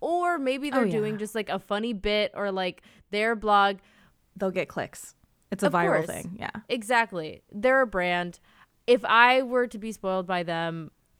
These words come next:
Speaker 1: uh, you know, it's like, yeah, that I, that is what I'm running the risk of online, is, like, brands, like, brazenly posting out there and not really giving a shit about, um,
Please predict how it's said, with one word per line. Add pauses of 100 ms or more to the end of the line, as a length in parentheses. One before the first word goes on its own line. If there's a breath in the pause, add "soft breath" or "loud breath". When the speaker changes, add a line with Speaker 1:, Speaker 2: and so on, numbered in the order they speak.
(120)
Speaker 1:
uh, (220)
you
know, (400)
it's
like, (220)
yeah,
that
I,
that
is
what
I'm
running
the
risk
of
online,
is,
like,
brands,
like,
brazenly (360 soft breath)
posting
out
there
and (200)
not
really (160)
giving
a
shit
about, (120)
um,